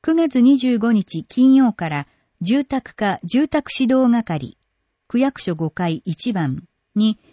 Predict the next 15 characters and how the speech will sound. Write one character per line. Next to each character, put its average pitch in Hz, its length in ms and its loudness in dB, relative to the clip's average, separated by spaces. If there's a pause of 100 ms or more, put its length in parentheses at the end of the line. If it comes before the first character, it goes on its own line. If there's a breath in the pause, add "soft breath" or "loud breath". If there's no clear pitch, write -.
(160)
電 254 300 2
話、 240 300 -2
フ - 140 -4
ァ - 20 -2
ッ - 40 -2
ク - 120 -20
ス、 - 240 -10 (100)
ま 202 180 0
た 302 120 -2
は 247 140 0
窓 156 280 0
口 185 240 -4
で。 - 160 -12 (920)
電 208 280 0
話、 196 200 -4